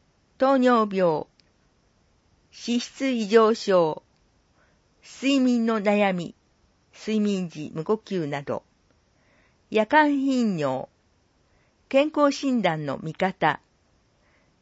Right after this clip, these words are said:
地域の医療、より良い病院について、人生会議、エーシーピーなど。毎回皆さんの暮らしに役立つテーマを取り上げています。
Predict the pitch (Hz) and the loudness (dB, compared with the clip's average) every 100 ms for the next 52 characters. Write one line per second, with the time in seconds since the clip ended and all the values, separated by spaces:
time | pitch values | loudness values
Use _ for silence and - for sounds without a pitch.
0 | _ - 302 233 185 170 151 - 233 233 | _ 0 0 0 -4 0 0 -2 0 4
1 | 170 135 - _ 165 190 226 277 226 160 | 4 2 -8 _ 0 2 4 2 0 2
2 | 190 214 214 208 196 190 - 180 - 127 | 2 4 4 2 -2 -6 -6 -6 -4 -6
3 | 117 _ _ _ _ _ _ _ _ _ | -6 _ _ _ _ _ _ _ _ _
4 | _ _ _ _ - 254 311 - 269 - | _ _ _ _ -6 -4 -2 2 2 4
5 | 254 190 143 127 - _ _ _ _ _ | 2 2 -2 -12 -14 _ _ _ _ _
6 | 175 202 - 185 - 165 120 135 131 101 | -2 -2 -6 -10 -8 -8 -8 -8 -10 -14
7 | _ _ _ _ _ _ _ _ _ _ | _ _ _ _ _ _ _ _ _ _
8 | _ _ _ _ _ _ _ _ _ 208 | _ _ _ _ _ _ _ _ _ -2
9 | 240 247 233 208 202 _ 202 247 311 277 | 0 2 2 2 -2 _ -2 -2 2 2
10 | 220 185 - 214 254 247 226 220 220 202 | 2 0 0 -2 0 0 0 0 -2 -6
11 | 214 - 220 202 165 151 143 - 180 196 | -6 -4 -2 0 0 -2 -2 -2 -2 0
12 | 214 196 180 160 156 147 139 - _ | 0 0 -2 -4 -4 -8 -8 -10 _